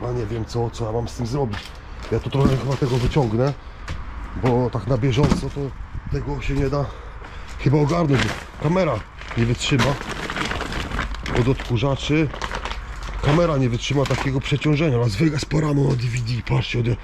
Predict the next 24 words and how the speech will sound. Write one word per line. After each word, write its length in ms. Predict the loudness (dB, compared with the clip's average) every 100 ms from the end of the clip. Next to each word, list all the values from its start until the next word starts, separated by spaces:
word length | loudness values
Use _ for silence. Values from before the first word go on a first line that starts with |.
| -8 -12
z 80 | -6
hologramem. 680 | 2 4 4 2 0 0 -4 -8 -12 -12 -10
Fajny, 680 | -10 -6 -2 0 0 -2 -4 -4
ty, 80 | -2
Las 180 | -2 -2
Vegas 280 | -2 -4 -4
Parano 380 | -2 0 0
na 100 | 0
D 140 | -2 -4
V 80 | -4
D. 140 | -2 -2 -2 -6 -8 -8 -10 -10 -10 -8 -8 -8 -10 -10 -10 -8
O 40 |
kurczę, 440 | -6 -2 0 0
jest 200 | 0 0
wszystko. 300 | 0 -4 -4 -12 -14 -10 -2
No 80 | 0
nie 100 | 4
będę 200 | 4 4
tego 240 | 2 2
wyciągał, 440 | 2 4 4 4
to 80 | 0
jest 120 | -2
mega 240 | 2 2 2
strzał, 440 | -2 0 4 4